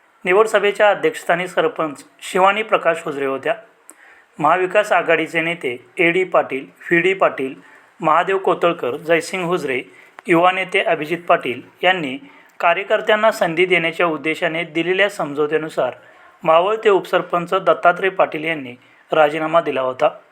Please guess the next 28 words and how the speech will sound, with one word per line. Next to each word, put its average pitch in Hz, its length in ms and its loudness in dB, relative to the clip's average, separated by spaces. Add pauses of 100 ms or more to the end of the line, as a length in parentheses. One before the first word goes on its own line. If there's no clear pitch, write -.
(360)
आज 208 200 2
झालेल्या 202 360 2
निवड 165 260 0
सभेत 160 640 -4
राजाराम 180 400 4
सुतार 175 280 2
यांची 175 260 -2
बिनविरोध 190 560 -2
निवड 147 240 0
करण्यात 135 380 -4
आली. 131 120 -8 (1040)
प्रोसिडिंग 208 400 0
वाचन 214 320 2
ग्रामसेवक 180 500 0
उत्तम 196 320 -2
बरकाळे 165 420 2
यांनी 143 200 -6
केलं. 131 220 -8 (320)
यावेळी 165 300 0 (460)
मान्यवरांच्या 202 640 2
हस्ते 190 280 0
सत्कार 151 400 2
करण्यात 127 380 -2
आला. 143 160 2 (500)
नूतन 175 320 2
उपसरपंच 190 580 -2
राजाराम 175 440 2
सुतार 170 340 0